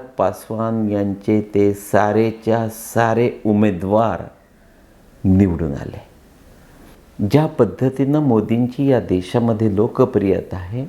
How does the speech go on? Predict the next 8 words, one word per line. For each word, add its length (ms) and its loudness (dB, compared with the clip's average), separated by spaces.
फडणवीसांविषयी 1500 4
देखील 720 0
तेवढाच 440 2
आदर 380 0
आणि 220 4
ती 280 0
लोकप्रियता 920 0
नक्कीच 720 2